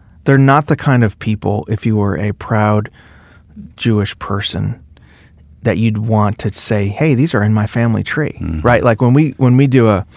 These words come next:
Speaker 1: you know, ancestry dot com or something, we're trying to look for, "Okay, am I related to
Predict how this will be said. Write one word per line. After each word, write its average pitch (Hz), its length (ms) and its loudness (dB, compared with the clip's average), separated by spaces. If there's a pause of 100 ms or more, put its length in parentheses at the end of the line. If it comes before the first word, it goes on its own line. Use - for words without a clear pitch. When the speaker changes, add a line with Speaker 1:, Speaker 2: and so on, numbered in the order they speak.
(1000)
Speaker 1:
you 120 100 -2
know, 104 60 -2
ancestry 113 500 0
dot 107 200 -2
com - 280 -4
or - 60 -6
something, - 300 -6
we're 117 100 0
trying - 240 -4
to 85 60 -4
look - 200 -8
for, - 200 -8
"Okay, 76 260 -6
am 101 100 -2
I 95 60 -2
related 95 400 -4
to - 360 -12